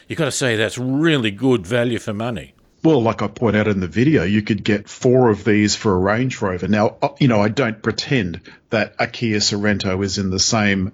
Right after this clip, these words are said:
Speaker 2: stratosphere as a Range Rover. It, it simply isn't. But if you had a choice of getting one Range Rover or four top-of-the-range Kia Sorentos, uh, I don't know, you might think twice.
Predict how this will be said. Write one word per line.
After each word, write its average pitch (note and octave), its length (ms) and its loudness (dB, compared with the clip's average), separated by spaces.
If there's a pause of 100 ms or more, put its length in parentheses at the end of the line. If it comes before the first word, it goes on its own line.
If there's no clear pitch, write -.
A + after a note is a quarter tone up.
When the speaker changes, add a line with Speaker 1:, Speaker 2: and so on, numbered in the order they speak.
(300)
Speaker 2:
stratosphere G#2 1080 -2
as G2 380 -2
a G2+ 60 2
Range G2+ 360 2
Rover. E2+ 340 -2
It, G2 280 -4
it G#2 160 -2
simply G#2 500 0
isn't. A2 300 2 (540)
But - 340 0 (560)
if C3+ 180 0
you C#3+ 60 2
had E3+ 200 2
a D#3 40 2
choice - 720 0 (380)
of A#2+ 180 2
getting G#2 380 2
one B2+ 240 2
Range A2+ 320 2
Rover G2 360 0 (100)
or F#2+ 200 2
four A2 560 2
top-of-the-range G#2 1000 0 (160)
Kia A2+ 220 2
Sorentos, G#2 680 0 (680)
uh, A3 200 -4
I - 60 -14
don't F#2+ 200 -8
know, D#3+ 100 2
you G#2+ 160 4
might G2 240 2
think - 260 -2
twice. - 520 -2